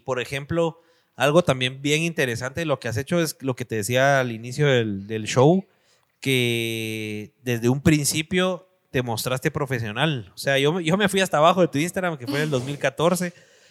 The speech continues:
Speaker 1: y ya, o sea, ya querías darle un look profesional, fo-, fotos bonitas, eh, no sé, todo bien bonito,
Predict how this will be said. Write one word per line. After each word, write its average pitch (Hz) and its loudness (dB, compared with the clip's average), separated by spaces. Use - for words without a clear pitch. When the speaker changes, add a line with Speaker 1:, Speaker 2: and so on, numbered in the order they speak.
Speaker 1:
y 147 2
ya, 165 6
o 127 -2
sea, 139 2
ya 151 4
querías 165 2
darle 170 6
un 165 4
look 170 6
profesional, 147 0
fo-, 139 -10
fotos 143 -6
bonitas, 135 -4
eh, 110 -6
no 160 2
sé, 220 4
todo 220 8
bien 214 4
bonito, 202 -2